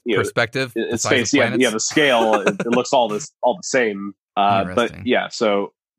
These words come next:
Speaker 1: Dave is, is clearly shown exiting the main craft in the pod and going near the, uh, the monolith. And then, yeah, the journey begins, you know, with, like, the massive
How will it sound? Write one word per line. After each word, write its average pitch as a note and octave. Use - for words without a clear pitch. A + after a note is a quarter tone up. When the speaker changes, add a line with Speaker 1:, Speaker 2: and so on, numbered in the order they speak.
Speaker 1:
Dave C#3+
is, A#2
is A#2+
clearly B2
shown A2+
exiting A2
the G2+
main A2
craft G2
in A2
the F#2+
pod F#2
and F#2
going F#2+
near F2+
the, F#2
uh, F#2+
the G2+
monolith. G2
And G#2
then, G2+
yeah, G#2
the F#2+
journey G#2+
begins, G2
you G#2
know, F#2
with, F#2
like, F#2+
the F#2
massive F2+